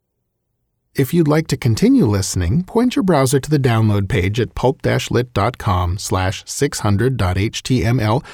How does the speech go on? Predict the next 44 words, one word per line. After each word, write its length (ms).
and 140
follow 260
one 180
of 60
the 80
vendors 500
links 380
to 80
audible 320
dot 240
com 380
or 180
Whoever 420
at 120
the 60
bottom 360
of 100
the 120
Start 340
Listening 360
Now 200
column. 500
Now 460
to 80
the 100
boilerplate 600
stuff. 520
This 300
recording 440
is 220
copyright 640
two 200
thousand 420
eighteen 500
by 180
Pulplit 420
Productions, 520
all 280
rights 400
reserved. 600
Stories 440
copyright 440
nineteen 400
seventeen 840